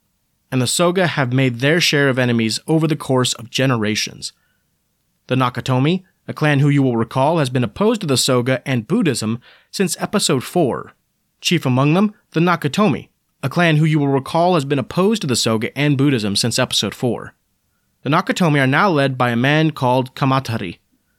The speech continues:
a cunning strategist, an intelligent man. Kamatari is not the only one plotting against the Soga, as Yamashiro waits patiently for his moment to arrive. In part two, Kamatari and others will pit their wits and strength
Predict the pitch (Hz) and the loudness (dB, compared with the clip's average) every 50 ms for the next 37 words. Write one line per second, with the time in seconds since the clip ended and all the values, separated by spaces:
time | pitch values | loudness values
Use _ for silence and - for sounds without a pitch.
0 | _ _ - 120 - - - - 214 208 180 147 131 - - 156 147 131 120 101 | _ _ -10 -8 -8 -6 -2 0 2 2 4 2 2 0 0 0 -2 -2 -4 -6
1 | - 60 - - - _ _ _ - 147 139 131 135 - - 185 156 135 123 117 | -8 -8 -8 -10 -10 _ _ _ -2 0 0 0 0 -2 0 0 0 0 0 -2
2 | 95 113 113 87 - - - _ _ _ _ _ _ _ _ - 156 160 180 202 | -2 -2 -4 -4 -6 -10 -14 _ _ _ _ _ _ _ _ -2 0 2 2 2
3 | 202 - 160 151 139 131 120 117 135 156 190 208 208 - 160 135 143 143 139 127 | 0 0 0 2 2 2 2 2 2 2 0 0 0 -2 0 0 2 2 2 2
4 | 127 127 120 - - 175 175 185 180 139 120 101 - 110 104 - - 101 - - | 2 0 0 -2 0 0 2 2 2 2 0 -2 -2 -4 -4 -4 -4 -4 -2 -2
5 | 98 82 - - - - _ - 123 123 117 143 147 135 127 113 - - 240 233 | -4 -4 -6 -10 -16 -16 _ -6 -4 -2 -2 0 0 0 0 0 0 0 0 2
6 | 165 139 120 120 123 - - - - - 165 160 - - 135 127 139 131 - 117 | 2 0 0 0 -2 -2 -4 -4 -4 -2 0 0 0 0 0 -2 -2 -2 -2 -2
7 | 107 135 131 123 127 120 120 113 - - 107 104 101 104 107 85 64 55 50 - | 0 0 0 0 0 0 0 -2 -4 -6 -6 -6 -4 -2 -2 -2 -2 -4 -6 -12
8 | - _ _ _ _ _ _ _ _ _ _ _ _ - 117 113 - 151 170 190 | -18 _ _ _ _ _ _ _ _ _ _ _ _ -8 -8 -4 -2 -2 -2 -2
9 | 185 - 147 120 120 120 - _ _ _ _ - - 127 131 143 165 - 196 185 | 0 -2 -2 -2 -2 -4 -6 _ _ _ _ -4 -2 0 0 0 0 0 0 2
10 | 208 208 190 156 120 107 82 - - - _ _ _ 120 117 - - 160 131 - | 2 2 2 0 0 -2 -2 -4 -6 -8 _ _ _ -8 -6 -4 -4 -4 -4 -2
11 | 127 117 104 117 165 185 - - - - _ _ _ - 143 170 202 196 - - | -4 -4 -2 0 -2 -2 -2 -4 -6 -6 _ _ _ -4 0 0 0 0 0 0
12 | - 202 143 110 98 - - | 0 0 0 -2 -4 -8 -12